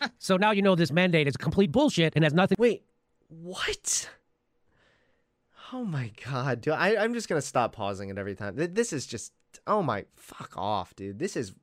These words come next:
Speaker 2: so dumb. You didn't even let him respond.
Speaker 1: To do with health. He doesn't e-
Speaker 2: This was pre-Delta. Yeah, of cou-, it's always, there's always some nuance lacking because you have to be a brain-dead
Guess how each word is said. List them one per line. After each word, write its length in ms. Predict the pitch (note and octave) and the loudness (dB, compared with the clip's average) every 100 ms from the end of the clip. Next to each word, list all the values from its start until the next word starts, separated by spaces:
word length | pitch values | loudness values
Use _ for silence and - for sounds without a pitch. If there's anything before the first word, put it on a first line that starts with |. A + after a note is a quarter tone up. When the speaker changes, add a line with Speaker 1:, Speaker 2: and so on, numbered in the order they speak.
| - | -20
Speaker 2:
so 460 | - - B3 G#3+ | -16 -6 -2 -2
dumb. 460 | G#2 C#3 F#3+ A#2+ G2 - - _ _ - | -2 0 0 0 -4 -14 -20 _ _ 2
You 100 | A3 | 4
didn't 180 | B3+ | 4
even 160 | B3+ A3 | 2 4
let 140 | A3 | 6
him 120 | G#3 F3+ | 6 4
respond. 840 | C#3+ - - F#3+ B3+ C#3+ A2 - _ _ F#3 | 0 -4 -4 -2 0 0 -2 -10 _ _ 2
Speaker 1:
To 60 | |
do 140 | E3 F3 | 4 4
with 80 | |
health. 220 | E3+ E3 - | 4 2 2
He 60 | |
doesn't 200 | F#3+ G#3 | 2 4
e- 40 | G3+ - | 2 0
Speaker 2:
This 180 | D#3 D#3+ | 0 0
was 140 | D#3 | -2
pre-Delta. 840 | - D#3 D3 C3 A2 A#2 D#3 C#3 E3+ | -2 -2 -2 0 0 0 0 -2 2
Yeah, 200 | G#3+ G3 | 4 4
of 120 | G#3+ | 2
cou-, 100 | G#3+ - | -4 4
it's 220 | A#3 A#3+ | 4 6
always, 380 | B3 B3 A#3+ F#3+ | 4 4 2 0
there's 360 | G3 F3+ G#3+ A#3 | -2 2 2 4
always 280 | A#3+ G#3+ | 2 0
some 400 | - G3+ F#3 D#3+ - - | -2 0 0 -4 -8 -8
nuance 580 | C3+ D3 C#3 B2+ A#2+ - | -2 0 2 2 0 -2
lacking 520 | A2 A2+ - D#3 D#3 | 0 0 -2 -4 -4
because 420 | C#3+ D3+ C#3 - - - _ _ | -4 0 0 -2 -14 -20 _ _
you 180 | D3 G3+ | 4 6
have 240 | G#3 G#3+ | 6 4
to 80 | G#3+ | 2
be 160 | G3 G#3+ | 2 2
a 60 | |
brain-dead 880 | D3+ G2+ - C3+ F3+ G3+ F3+ E3+ E3 | 2 -4 -4 0 2 0 2 4 2